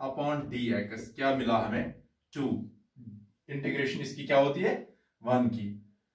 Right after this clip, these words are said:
तो इसका मतलब डी जेड upon टू, ये हमारा डी एक्स आ गया। डी एक्स की जगह डी जेड upon टू लगा दो और z यहां पर।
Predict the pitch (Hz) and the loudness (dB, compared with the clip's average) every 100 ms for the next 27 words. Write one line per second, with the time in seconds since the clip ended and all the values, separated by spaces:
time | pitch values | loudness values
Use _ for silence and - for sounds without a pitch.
0 | _ _ _ - 180 180 208 185 180 190 | _ _ _ -2 0 6 8 8 6 6
1 | 190 - - - 98 104 147 165 185 180 | 4 0 -12 -14 -10 -4 -2 2 4 4
2 | - 135 143 143 143 147 143 - - 147 | 2 -4 -2 0 -2 -2 -4 -4 -6 -2
3 | 170 151 127 123 110 98 104 95 - 95 | 0 2 2 2 2 0 0 0 -2 -8
4 | 92 - - - _ _ _ _ _ _ | -10 -12 -16 -20 _ _ _ _ _ _
5 | _ 104 127 143 143 - 123 123 113 113 | _ -2 2 4 2 -2 0 2 2 0
6 | 107 101 104 101 127 127 143 - 69 - | 0 0 2 2 2 4 4 4 0 -8
7 | _ _ - 110 101 127 - - - _ | _ _ -10 -6 2 6 6 4 -8 _
8 | _ _ 120 120 117 - | _ _ -6 -4 -6 -14